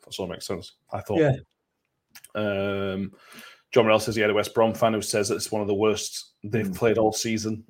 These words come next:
Speaker 1: He, but he wasn't obviously com-, complimentary. Um,
Speaker 2: I,
Speaker 1: that
Speaker 2: no, I get
Speaker 1: was,
Speaker 2: that.
Speaker 1: which is fair. Completely fair.
Speaker 2: Yeah.
Speaker 1: Um, it just shows this league, though, doesn't it? They were, they were bad, and they are in the playoffs. Like, uh, Rix has just said, West Brom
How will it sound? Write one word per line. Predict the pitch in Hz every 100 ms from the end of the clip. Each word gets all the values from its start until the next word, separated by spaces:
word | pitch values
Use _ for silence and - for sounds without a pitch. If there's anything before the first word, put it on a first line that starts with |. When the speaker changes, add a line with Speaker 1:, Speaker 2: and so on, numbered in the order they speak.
| -
Speaker 1:
He, | 117
but | 104 104 110
he |
wasn't | 101 98 92
obviously | 101 98
com-, | - 98 95
complimentary. | 113 95 101 95 - 98 - _ _ _ _ _ -
Um, | 95 92 - - -
Speaker 2:
I, | 98
Speaker 1:
that | -
Speaker 2:
no, | 113
I | 117
get | 123
Speaker 1:
was, | 98
Speaker 2:
that. |
Speaker 1:
which | 101
is | - -
fair. | 113 135 - - - _ _ _ _ _ _ _ _ -
Completely | 113 - 98 107
fair. | 107 104 90 - - - - _ 113
Speaker 2:
Yeah. | 107 104 104
Speaker 1:
Um, | 107
it | 139
just | 160 180
shows | 180 139
this | 131
league, | 131 139
though, | 104
doesn't | 104 107
it? | 98 - 117
They | 139
were, | 131 113 87 85 _ 107
they | 113 135
were | 127 127 117 - _ _ _ _ 101 - _ _ _ _
bad, | 117 104 92 - _ _ _ _ _ _ _ -
and | 113
they | 113
are | 113 107
in | 107
the | 101
playoffs. | 113 117 95 -
Like, | 101 90 - 113
uh, | 101
Rix | - 117 -
has | 95
just | 95
said, | 104
West | 113
Brom | 107 104